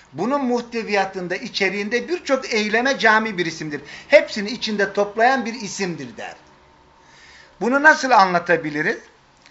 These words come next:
Bazı isimler vardır ki kelime olarak tektir ama onun birkaç tane, onlarca müsemması olabilir.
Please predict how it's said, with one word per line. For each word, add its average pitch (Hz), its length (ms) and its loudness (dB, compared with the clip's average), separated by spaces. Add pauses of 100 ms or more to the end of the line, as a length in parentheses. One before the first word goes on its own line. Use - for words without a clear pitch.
(480)
Bazı 240 420 6
isimler 180 640 2
vardır 170 460 6
ki 170 340 -10 (600)
kelime 180 320 0
olarak 208 420 0
tektir 220 460 -4 (840)
ama 240 300 4
onun 240 380 2 (280)
birkaç 220 640 -2
tane, 165 320 4
onlarca 233 720 2
müsemması 196 800 0
olabilir. 147 480 0